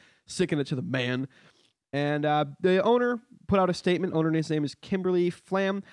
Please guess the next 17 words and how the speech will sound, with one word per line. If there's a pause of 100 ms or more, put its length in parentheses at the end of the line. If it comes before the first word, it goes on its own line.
(120)
said
that
she
asks
for
forgiveness
and
the
goal
is
to
provide
a
warm
and
welcoming
environment.